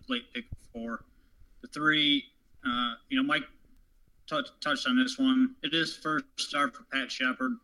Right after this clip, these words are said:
Barn's been hot the last week or two. Uh, I'm not a fan of those last couple starts, but, uh, you know, it is first start Shepard, so you might see this horse either run off or just be no good at all.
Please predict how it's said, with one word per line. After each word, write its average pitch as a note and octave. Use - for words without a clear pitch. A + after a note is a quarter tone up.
Barn's C3+
been B2+
hot A#2+
the A#2
last A#2+
week B2+
or A#2+
two. B2+
Uh, A#2
I'm F3
not E3+
a C3
fan D3
of D3
those C#3
last D3
couple D3
starts, D3
but, C#3
uh, B2+
you C3+
know, C3
it C3
is -
first C3+
start B2
Shepard, B2+
so C3
you C3+
might C3+
see C3
this B2+
horse B2+
either B2
run B2+
off B2+
or A#2+
just A#2
be B2
no A#2+
good A#2+
at A2
all. A2+